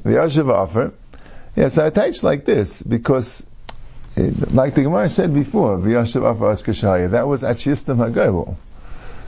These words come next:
And the pshat is as soon as you're, you're dead, that's it. It's Afra. It's gone. In other words, that's, that, that was that man the Amar, and Rav Mori held that way, that there is no connection that the neshama has to the guf after it's buried. That's the end of it.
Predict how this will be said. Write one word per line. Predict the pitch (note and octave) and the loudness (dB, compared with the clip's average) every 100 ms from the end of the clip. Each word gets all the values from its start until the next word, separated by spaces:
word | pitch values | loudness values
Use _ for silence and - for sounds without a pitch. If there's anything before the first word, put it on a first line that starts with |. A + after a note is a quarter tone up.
| - | 0
And | A#2+ | 2
the | B2 | 2
pshat | - E3 | 4 2
is | E3 | 2
as | D3+ | 2
soon | - G3+ | 2 2
as | G3+ E3 | 2 2
you're, | F3+ | 0
you're | F3+ F3 | 0 0
dead, | F#3 C#3 | 0 0
that's | F3 F3+ | 0 0
it. | C4+ - - - - | 0 -2 -8 -20 -6
It's | - - | -4 2
Afra. | A#3 - A2 - - | 2 2 0 -2 -8
It's | - A#2+ | -6 -2
gone. | - G3 F#2+ F#2+ | 2 2 0 0
In | A#2 | 0
other | C3 C3 | 2 0
words, | B2 | 2
that's, | C#3+ - | 0 -2
that, | - C3+ C3 | -4 -2 0
that | C#3+ | 0
was | D3 C#3+ | 2 0
that | C#3 | 0
man | C3+ C3+ | 0 0
the | B2+ | 0
Amar, | E3 E3 A2+ | 0 2 0
and | A#2 | 0
Rav | A2+ | -2
Mori | C3+ C#3 | 0 0
held | B2+ F#3 | 0 0
that | C3 - | 0 2
way, | F#2+ A2 A#2 - - - - - - - | 2 0 -4 -14 -20 -18 -18 -16 -8 0
that | - A#2+ | 2 2
there | C3+ | 2
is | F3 G#3+ E3+ | 2 2 2
no | E3+ | 0
connection | C#3+ - C3+ E3 - - G2 G2 - | 0 -2 0 0 0 -2 0 0 -2
that | G#2 A2 | -2 0
the | A2 | 0
neshama | A2 - C3+ C3+ B2 | -2 0 0 2 0
has | A#2 - | -2 -2
to | |
the | A2+ | 0
guf | A2+ D#3+ G#2+ | 0 -2 0
after | A2 G#2 A2+ | -2 -2 -4
it's | A2 | -2
buried. | F3 A#2 - F#2+ - | 0 0 0 -6 -4
That's | B2 B2 | -2 0
the | E3 | 2
end | A2+ | 2
of | |
it. | D#2+ | 0